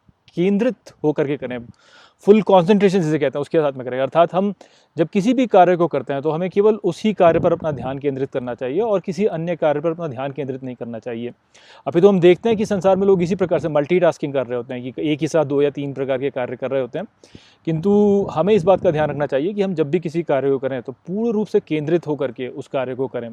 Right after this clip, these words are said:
तो जब वह कार्य हम उस प्रकार से करेंगे तो वह सात्विक रूप में किया जाएगा। इसी के साथ में श्री कृष्ण ये भी कहते हैं कि कार्य को जो है विधिपूर्वक किया जाना चाहिए, अर्थात शास्त्रों में जिस प्रकार से बोला गया है, तो जिस प्रकार से शास्त्रों में बोला गया है हमें अपने कार्य को उसी अनुसार करना चाहिए। शास्त्रों से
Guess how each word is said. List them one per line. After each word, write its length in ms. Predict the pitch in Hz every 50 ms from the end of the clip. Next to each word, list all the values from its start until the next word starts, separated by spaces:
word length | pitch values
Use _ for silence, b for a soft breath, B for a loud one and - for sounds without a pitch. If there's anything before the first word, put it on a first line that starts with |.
| - _ -
तो 80 | 139 131
जब 180 | 135 151 147
वह 120 | 165 175 180
कार्य 260 | 175 185 170 165 180
हम 80 | 175
उस 100 | 170 156
प्रकार 240 | - - 156 - 160
से 120 | 135 170 160
करेंगे 220 | 156 156 175 226
तो 120 | 240 240
वह 100 | 214 214
सात्विक 380 | 202 - 147 135 127 - 156 156
रूप 160 | 156 147 139
में 140 | - - -
किया 180 | - - - -
जाएगा। 460 | - - 117 113 117 117 113 - - - B B B B B B B B B B 135 139
इसी 200 | 139 - - 175
के 100 | 147 180
साथ 180 | 156 165 165 160 - 165
में 520 | 170 170 170 165 165 160 151 143 135 131
श्री 180 | 123 - 143 131
कृष्ण 260 | 147 151 - 175 170
ये 240 | 156 143 135 147 147
भी 120 | 151 170
कहते 280 | 160 165 160 - - 190
हैं 80 | 226
कि 120 | 247 262 220
कार्य 380 | - 180 151 151 151 170 185
को 80 | 180 196
जो 120 | 170 185
है 80 | 196 220
विधिपूर्वक 560 | 165 156 147 185 190 196 202 180 160 165 -
किया 160 | - 135 120
जाना 220 | 117 120 117 117 113
चाहिए, 220 | - 127 123 123
अर्थात 360 | 127 127 123 - 175 214 208 - _ _ _
शास्त्रों 420 | - - 143 135 135 165 196 202 214
में 100 | 214 202
जिस 160 | 185 190 -
प्रकार 240 | - 170 160 170 147
से 80 | 160
बोला 260 | 143 131 127 127 131
गया 160 | 127 123 120 120
है, 160 | 117 - 117 - b b b b b b b b b _
तो 340 | - 123 123 120 120 117 127
जिस 200 | 143 127 147 151
प्रकार 200 | - 185 175 196
से 80 | 180 202
शास्त्रों 380 | - - 151 143 - - 202
में 80 | 190 175
बोला 180 | 160 156 147 139
गया 140 | 131 151
है 80 | 208 240
हमें 260 | 208 202 240 294 294
अपने 340 | - - 156 131 - 151 156
कार्य 240 | - 156 143 143 151
को 120 | 170 233
उसी 280 | 269 - 165 - - 202
अनुसार 320 | 185 156 139 - 139 123
करना 200 | 123 123 123 123
चाहिए। 280 | 117 - 127 123 127 127
शास्त्रों 520 | - - 143 135 139 - - 175 180 180
से 280 | - - 185 185 185